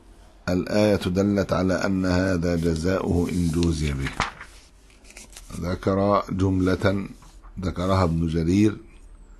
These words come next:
عن ابن عباس رضي الله عنه. وعن عبد الله بن مسعود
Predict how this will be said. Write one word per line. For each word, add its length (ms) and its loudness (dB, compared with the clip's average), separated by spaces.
عن 160 -2
ابن 200 0
عباس 580 0
رضي 480 2
الله 400 2
عنه. 200 -2
وعن 640 2
عبد 260 4
الله 340 8
بن 80 6
مسعود 600 2